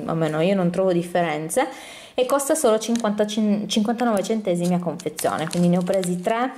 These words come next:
proprio perché c'era l'intenzione di fare il sushi. E poi vabbè, questi due li ho presi in un altro supermercato perché il sapone intimo del,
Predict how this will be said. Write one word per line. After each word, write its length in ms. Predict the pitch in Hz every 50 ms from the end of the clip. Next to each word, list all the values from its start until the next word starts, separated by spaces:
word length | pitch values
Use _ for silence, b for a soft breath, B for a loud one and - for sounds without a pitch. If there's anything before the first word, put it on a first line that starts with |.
| B B B B B B B _
proprio 260 | - 214 208 214 214
perché 240 | 208 196 196 185 196
c'era 240 | 180 185 202 190 185
l'intenzione 640 | 185 185 185 180 185 196 190 180 - 190 185 180 180
di 100 | 170 170
fare 380 | - 165 165 160 160 160 151 -
il 200 | 165 170 156 160
sushi. 640 | - - - 151 156 - - - - 262 330 330 - - - - - - - - - - - - - - - - - - - - - - - - - B B B B B B B B
E 120 | 285 294
poi 160 | - - 233
vabbè, 260 | 220 220 202 180 180 175
questi 280 | 214 220 - - 240
due 120 | 196 226 233
li 80 | 233
ho 60 | 220
presi 220 | - - 196 190 196
in 60 | 196
un 120 | 196 202 196
altro 260 | 202 208 208 208 208
supermercato 800 | 208 - 208 - 208 202 202 220 233 220 220 - 196 190 190 196
perché 720 | 180 180 175 170 - - 185 175 170 170 175 - - - - -
il 100 | 196 196
sapone 380 | 202 - 196 185 - 196 190 190
intimo 520 | 190 190 190 190 185 - 196 190 190 185
del, 580 | 175 180 185 185 180 175 175 175 175 170 175